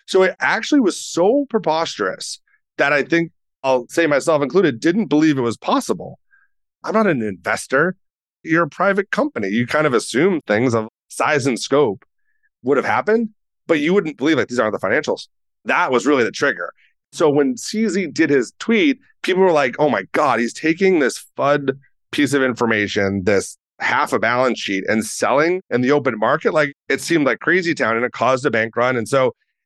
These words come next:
it seemed very nefarious at first, and maybe we'll never find out if it was or it wasn't. But anyways, we kind of backtracked a little bit on the beginnings of the takedown. S B F was one of the biggest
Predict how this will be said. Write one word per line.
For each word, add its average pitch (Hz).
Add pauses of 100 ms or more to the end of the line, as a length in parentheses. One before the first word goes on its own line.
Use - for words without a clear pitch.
it 151
seemed 202
very 135
nefarious 123 (160)
at 117
first, 185
and 117 (220)
maybe 123
we'll 117
never 123
find 110
out 123
if 117
it 87
was 110
or 101
it 80
wasn't. 123 (840)
But 156
anyways, 135 (280)
we 127
kind 127
of 104
backtracked 120
a 110
little 127
bit 113
on 110
the 110
beginnings 117
of 110
the 101
takedown. 104 (400)
S 135
B 139
F 131 (140)
was 120
one 117
of 117
the 110
biggest 117